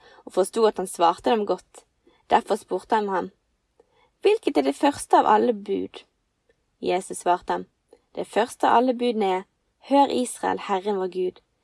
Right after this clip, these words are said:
Herren er én, og du skal elske Herren din Gud av hele ditt hjerte, av hele din sjel og av all din forstand og av all din kraft.' Dette er det første budet.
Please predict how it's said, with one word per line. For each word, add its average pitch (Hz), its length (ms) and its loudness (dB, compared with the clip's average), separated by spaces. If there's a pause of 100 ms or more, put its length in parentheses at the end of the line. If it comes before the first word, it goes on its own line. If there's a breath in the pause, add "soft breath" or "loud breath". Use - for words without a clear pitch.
(140)
Herren 226 420 0
er - 160 -2
én, 208 280 -2 (580)
og 190 100 -4
du 190 80 0
skal - 280 -6
elske 220 560 0 (100)
Herren 202 380 -4
din 190 140 -4
Gud 220 380 -4 (380)
av 190 100 -4
hele 233 380 2
ditt 254 120 -4
hjerte, 247 480 -2 (280)
av - 100 -14
hele 202 400 0
din 208 160 -2
sjel 208 380 -2 (260)
og - 100 -2
av 175 120 -2
all 247 240 4
din 247 160 -2
forstand 214 480 -4 (280)
og 175 80 0
av 165 140 -2
all 190 180 2
din 180 120 -4
kraft.' - 500 -12 (580)
Dette - 300 -2
er 240 40 2
det 214 100 -4
første - 340 -8
budet. 202 300 0